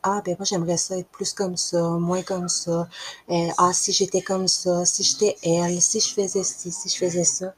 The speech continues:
Mais à partir de maintenant, tu sais que tu peux être qui tu veux, tu peux faire ce que tu veux. T'as juste à transformer tes croyances, juste à transformer tes perceptions, passer à l'action. Et non, c'est pas facile.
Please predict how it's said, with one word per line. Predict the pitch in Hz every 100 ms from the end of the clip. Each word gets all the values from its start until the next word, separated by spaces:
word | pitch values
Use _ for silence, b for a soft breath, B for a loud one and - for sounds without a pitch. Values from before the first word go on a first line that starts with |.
| _
Mais | 165
à |
partir | - 214 - 190
de | 185
maintenant, | 180 170 - 180 185 -
tu | - 196
sais | - - 180 180 _ _
que | -
tu | - - -
peux | 185 180 B B B B _ 175
être | 180 175
qui | - 185
tu | 180 - 180
veux, | 175
tu | -
peux | 165
faire | - 170 -
ce | -
que |
tu | 180 - 160
veux. | 165 - - -
T'as | 160
juste | 196 196
à | 175
transformer | - 180 - 180 180 175
tes | 170
croyances, | - 170 175 180 208
juste | 202
à | 175
transformer | - 185 - 185 180
tes | 175 170
perceptions, | 151 - 160 - 180 147 b b _ _
passer | 165 175 - 185
à |
l'action. | 170 160 - 175 170 - B B B B
Et | 160 170 175
non, | 170
c'est | 175 175
pas | 160
facile. | - 160 - 175